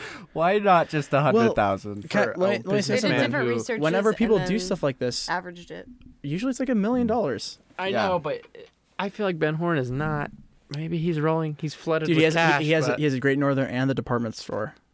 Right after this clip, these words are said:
Speaker 3: And One Eye Jacks.
Speaker 2: And One Eye Jacks. He's got, he's got cash flow.
Speaker 3: That's true.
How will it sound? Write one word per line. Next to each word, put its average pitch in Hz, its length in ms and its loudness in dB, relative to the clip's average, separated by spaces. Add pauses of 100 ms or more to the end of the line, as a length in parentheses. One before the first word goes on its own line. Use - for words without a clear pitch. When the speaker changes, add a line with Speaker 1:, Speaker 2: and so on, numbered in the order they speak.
Speaker 3:
And 120 240 -8
One 117 100 -8
Eye 113 100 -10
Jacks. 110 600 -14
Speaker 2:
And 131 160 0
One 143 140 2
Eye 123 80 0
Jacks. 107 500 -6 (120)
He's 151 180 -4
got, 165 260 2
he's 156 140 -4
got 156 220 -2
cash 120 260 -4
flow. 90 240 -10 (360)
Speaker 3:
That's - 220 -20
true. - 220 -20